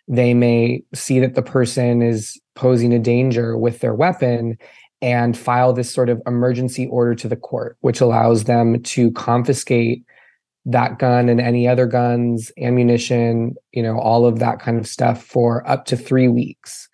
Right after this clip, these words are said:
And during that time, they m-, then may hand over the case to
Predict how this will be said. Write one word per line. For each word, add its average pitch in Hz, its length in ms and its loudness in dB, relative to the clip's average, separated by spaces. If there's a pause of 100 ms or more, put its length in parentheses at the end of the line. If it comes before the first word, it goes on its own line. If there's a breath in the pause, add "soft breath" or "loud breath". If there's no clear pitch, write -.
(420 loud breath)
And 120 360 2
during 120 280 2
that 113 260 -4
time, 127 720 0 (200 loud breath)
they 117 580 -2 (120)
m-, 139 160 -6
then 120 480 0 (100)
may 123 240 0
hand 123 380 0
over 120 300 2
the 101 100 -8
case 127 680 -4
to 117 600 4